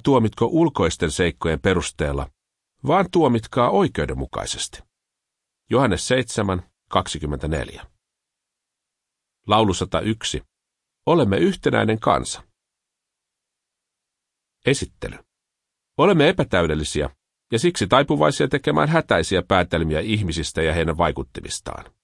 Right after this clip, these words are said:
Jehova taas näkee sydämeen. Tästä kirjoituksesta käy ilmi, miten ystävällinen hän oli Joonaa, Eliaa, Hagaria ja Lootia kohtaan.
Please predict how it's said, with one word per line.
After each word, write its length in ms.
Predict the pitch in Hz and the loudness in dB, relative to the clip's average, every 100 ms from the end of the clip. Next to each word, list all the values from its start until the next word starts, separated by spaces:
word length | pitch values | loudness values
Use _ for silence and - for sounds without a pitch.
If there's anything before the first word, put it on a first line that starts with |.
| _ _ _ _ _ _ _ _ 92 | _ _ _ _ _ _ _ _ -4
Jehova 440 | 92 117 151 87 | 0 2 2 0
taas 320 | - 76 - | 0 -2 -2
näkee 320 | 90 90 107 | -4 0 0
sydämeen. 760 | 107 - 78 64 52 - - - _ _ _ _ _ | 0 0 0 -2 -6 -14 -16 -20 _ _ _ _ _
Tästä 260 | 190 208 160 | -2 -2 0
kirjoituksesta 760 | 160 143 107 90 - 101 98 | 2 2 2 0 -4 -4 -2
käy 220 | 95 95 - | 0 0 0
ilmi, 320 | 127 98 73 - _ _ _ _ _ - | -2 -2 -4 -8 _ _ _ _ _ -4
miten 320 | 101 95 85 | 0 0 2
ystävällinen 720 | 185 - 113 92 87 87 82 | 0 0 0 2 2 2 0
hän 160 | 98 98 | 0 0
oli 260 | 80 67 | 0 -2
Joonaa, 560 | 80 104 117 139 160 165 - _ _ | 2 2 2 2 0 -4 -8 _ _
Eliaa, 520 | 127 123 120 113 104 95 | 0 2 2 2 2 2
Hagaria 540 | 110 113 98 80 78 | 0 0 0 0 0
ja 120 | 107 | 2
Lootia 420 | 151 92 - 67 - | 2 0 -2 -8 -4
kohtaan. 480 | 69 - - - | -6 -6 -14 -14